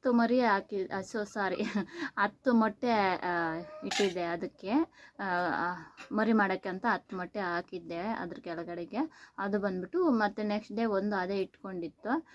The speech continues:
ಆ, ಮತ್ತೆ ಹನ್ನೊಂದು ಆಯ್ತಲ್ವಾ? ಆ, ಇವಾಗ ಬಂದ್ಬಿಟ್ಟು ನೈನ್ ಏನೋ ಮಾಡಿದೆ. ಎಷ್ಟು ಮಾಡಿದೆ ಏನು ಅಂತ ಅದನ್ನು ತೋರಿಸ್ತೀನಿ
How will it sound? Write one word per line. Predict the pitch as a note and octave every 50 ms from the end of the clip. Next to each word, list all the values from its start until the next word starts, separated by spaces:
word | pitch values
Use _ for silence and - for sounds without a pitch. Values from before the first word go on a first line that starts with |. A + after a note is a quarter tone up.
| - - - -
ಆ, | A3+ A3+ A3 G#3+ G#3+
ಮತ್ತೆ | G#3+ G#3+ G#3+ G#3+ - C4+
ಹನ್ನೊಂದು | C#4 B3 G#3 G#3 G#3 G#3 G3+ G3+ G3
ಆಯ್ತಲ್ವಾ? | F#3+ F#3+ - - F3+ F3+ G3 A3+ A#3 G#3+ G3 F#3 - -
ಆ, | A3 G#3+ G#3+
ಇವಾಗ | G#3+ G#3+ G#3+ A3 G3+ G3+
ಬಂದ್ಬಿಟ್ಟು | F#3 G3 F#3+ F#3+ F#3+ G3 - D4+ D4 C#4 A3+ G3 G3+ A3 G#3+
ನೈನ್ | - G3+ G#3 G#3+ A3 A#3 A#3+ A#3+ A#3
ಏನೋ | A3+ A#3 B3+
ಮಾಡಿದೆ. | B3+ A3+ F#3+ F3+ F3+ F3+ F#3 E3 E3
ಎಷ್ಟು | E3+ G3+ A3+ G#3+ A3 A3+ - - -
ಮಾಡಿದೆ | A#3+ A3+ G#3 G3 G3+ G3 G3
ಏನು | G3+ G3 G3
ಅಂತ | G3+ G3+ - - - - G#3 F#3+ F#3
ಅದನ್ನು | F3+ G3 G#3 A3 A#3+ A#3
ತೋರಿಸ್ತೀನಿ | - - G3+ G#3+ A3 A#3+ A#3 - _ - F3+ D#3+ E3 F3+ G#3 C4 C#4 -